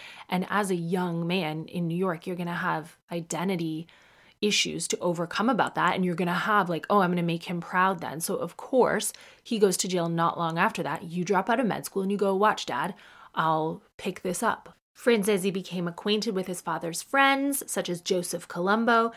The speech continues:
and later became inducted as a made man on Halloween night in nineteen seventy-five.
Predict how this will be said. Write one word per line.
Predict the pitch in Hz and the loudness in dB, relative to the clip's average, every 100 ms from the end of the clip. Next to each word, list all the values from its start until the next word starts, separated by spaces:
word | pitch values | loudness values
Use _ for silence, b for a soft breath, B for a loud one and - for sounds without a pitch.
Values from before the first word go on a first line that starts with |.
| B B | B B
and | 180 196 | -4 2
later | 220 262 | 4 4
became | 269 262 240 202 | 2 -2 -2 -2
inducted | 202 190 190 - 196 | -2 -2 -2 -2 -6
as | 180 170 | -4 -4
a | |
made | 165 180 208 196 | -2 2 2 2
man | 185 170 151 | -2 -2 -6
on | 156 151 | -8 -12
Halloween | 147 - 196 226 269 277 | -12 -2 2 4 4 2
night | 262 196 - - | 0 -4 -6 -12
in | - 170 | -8 -8
nineteen | 160 170 - 180 | -6 -8 -6 -6
seventy-five. | 180 170 170 170 170 - 180 - | -6 -8 -10 -8 -8 -8 -12 -20